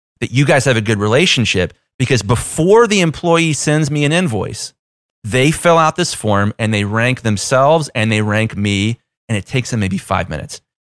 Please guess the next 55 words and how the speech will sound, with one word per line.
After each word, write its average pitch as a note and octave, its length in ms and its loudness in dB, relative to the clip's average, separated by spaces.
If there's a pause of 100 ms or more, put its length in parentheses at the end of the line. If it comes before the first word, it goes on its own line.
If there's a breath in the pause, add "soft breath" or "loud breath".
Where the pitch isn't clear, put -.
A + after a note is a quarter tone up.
(120)
And A#2 140 0
that C#3 180 2
comes D#3+ 220 2
in C3+ 160 2
with C#3+ 200 2
the F#3+ 140 2
invoice, B2+ 400 2
and C3+ 80 0
I C3+ 80 2
can B2 160 0
look C3+ 160 0
at A2+ 120 2
it - 40 -4
and G#2 80 -4
be G2 80 0
like, F#2 140 -4
"Oh B2 160 -6
man, A2 380 -2 (280)
they're C3 160 0
stressing A#2 480 0
about F2+ 280 -2
this G#2 300 -2
thing. F#2 340 -2
I G2+ 160 0
really G#2+ 320 2
need F#2 180 0
to F#2+ 60 -4
create F#2+ 220 -4
a F2 60 -2
system A2 460 -2 (320)
where A2 140 2
this A#2 300 0
is A2+ 100 -2
no A2 160 0
longer G2 440 0 (480)
a - 40 -6
part A2+ 420 0
of G2 180 0
their G2 200 0
stress G2 480 -2
with F#2 140 -6
their F#2 160 -4
job." E2 400 -6 (460)
And B2+ 80 2
it, - 160 -4
that C#3+ 240 0
system D3 500 0
allows A#2+ 460 2
us B2+ 160 0
to - 80 -10
be B2 60 0
on A2 60 0
the G2 60 -2
same A2+ 240 0
page, G#2+ 340 -2